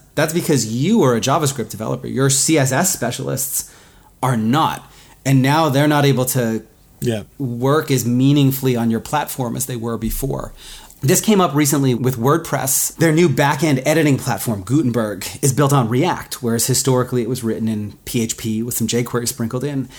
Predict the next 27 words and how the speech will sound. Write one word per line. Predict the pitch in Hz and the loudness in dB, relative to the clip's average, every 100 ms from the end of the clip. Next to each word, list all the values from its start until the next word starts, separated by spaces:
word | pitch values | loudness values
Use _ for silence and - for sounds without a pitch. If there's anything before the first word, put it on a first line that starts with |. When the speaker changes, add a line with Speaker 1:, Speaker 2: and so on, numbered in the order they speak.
| - - | -20 -8
Speaker 1:
And, | 127 123 120 117 | -4 -2 -2 -2
uh, | 127 117 107 - | -4 -4 -4 -6
their | 127 147 | 0 0
accessibility | 143 165 143 139 175 254 190 | 2 0 0 2 2 4 2
team | - 127 120 127 104 - | 2 0 0 -2 -6 -8
had | - 135 | -4 -2
no | 123 127 139 | 0 4 4
one | 156 147 | 4 4
on | 135 | 4
their | 127 | 2
team | 120 190 170 147 | 0 2 2 4
who | 135 131 | 4 2
was, | 117 110 110 120 | 2 0 0 0
they | 131 | 2
were | 139 | 4
all | 156 | 2
very, | 98 90 117 147 135 | 0 -2 0 2 2
very | 120 113 | 2 -2
competent | - 113 110 113 107 - 127 | -2 -4 -2 -4 -4 -6 -4
accessibility | - 135 160 254 151 | 0 2 4 4 4
experts, | 120 - 123 120 | 0 -2 -4 -4
but | 127 | -2
they | 135 | 0
were | 127 131 | 2 2
not | 120 120 127 127 117 - - | 0 0 2 0 -2 -10 -4
React | 123 143 180 | -2 0 -2
developers. | - - 135 135 135 - | -6 -6 -6 -4 -4 -6